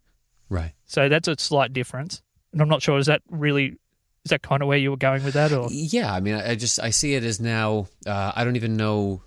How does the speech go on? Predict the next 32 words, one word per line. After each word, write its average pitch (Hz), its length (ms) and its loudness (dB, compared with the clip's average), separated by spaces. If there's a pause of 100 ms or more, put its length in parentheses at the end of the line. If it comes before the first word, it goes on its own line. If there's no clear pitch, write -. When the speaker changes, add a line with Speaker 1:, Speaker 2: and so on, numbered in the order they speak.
Speaker 1:
I, - 180 -4
I 117 80 -2
might 120 260 0
have 113 220 -2
at 98 140 -4
one 107 240 -4
time 98 300 -4
considered 95 720 -4
that 92 240 -4
to 95 80 -4
be, 82 400 -6
you 98 60 -8
know, 87 120 -6
if 90 220 -8
I'm 90 140 -4
trying 113 200 -2
to 87 60 -6
put - 160 -10
myself 95 320 -6
in 85 60 -10
the 85 80 -6
mindset 90 640 -2
of 85 180 -10
one 90 220 -8
of 85 100 -8
these, 85 380 -8 (360)
uh, 85 300 -6
campaign, 92 880 -6 (340)
uh, 95 40 -8
uh, 87 600 -6
coordinators 92 920 -6
who's, 95 240 -8